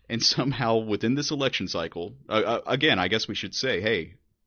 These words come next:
there was an election, and a lot of people voted, the, the highest record turnout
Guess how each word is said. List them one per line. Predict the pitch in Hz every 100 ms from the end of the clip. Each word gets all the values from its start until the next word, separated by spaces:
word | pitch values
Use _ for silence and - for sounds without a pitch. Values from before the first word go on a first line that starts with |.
| -
there | 110
was | 117 110
an |
election, | 87 90 - - 78 104 _
and | 92 90 87 85 - -
a |
lot | 98 90 101
of | 107
people | 110 98 95
voted, | 82 82 85 - - - - - -
the, | 98 117 -
the | 110
highest | 113 - 110 113 123 -
record | 92 98 98 107 104
turnout | 98 90 85